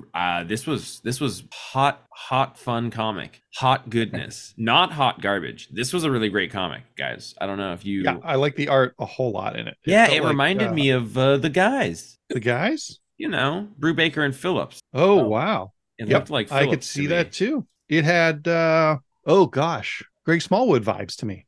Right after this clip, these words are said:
Speaker 1: Sure. I could see Greg Smallwood. Yeah. Yeah.
Speaker 3: But mostly it
Speaker 1: And
Speaker 3: had Joshua Hickson vibes.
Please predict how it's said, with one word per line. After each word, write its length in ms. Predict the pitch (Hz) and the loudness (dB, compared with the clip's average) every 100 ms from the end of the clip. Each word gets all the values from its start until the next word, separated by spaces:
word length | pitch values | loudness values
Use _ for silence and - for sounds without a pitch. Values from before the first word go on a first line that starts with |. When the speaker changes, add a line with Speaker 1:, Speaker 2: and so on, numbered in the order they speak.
| _ | _
Speaker 1:
Sure. 640 | - - 90 120 147 80 - _ - | -14 -8 -4 -2 -2 -4 -12 _ -10
I 80 | |
could 120 | 120 131 | -6 -6
see 140 | 139 | -6
Greg 320 | 117 117 107 | -2 -2 -2
Smallwood. 680 | - 110 98 98 101 107 127 | -6 -8 -4 -4 -2 -2 0
Yeah. 460 | 127 120 131 107 82 - _ | 0 2 2 0 -4 -12 _
Yeah. 500 | 104 113 127 101 71 95 _ _ | -6 -2 0 0 -4 -12 _ _
Speaker 3:
But 140 | 151 | 0
mostly 340 | 156 156 202 127 | 4 4 6 6
it 140 | 131 | 4
Speaker 1:
And 80 | 127 | 4
Speaker 3:
had 160 | 131 120 | 2 2
Joshua 760 | 135 147 156 - 135 120 110 - | 0 2 2 2 4 4 2 -2
Hickson 640 | 139 226 233 - 110 95 | -2 -2 -2 -2 -2 -2
vibes. 580 | 90 - - - - - | -4 -4 -6 -10 -12 -12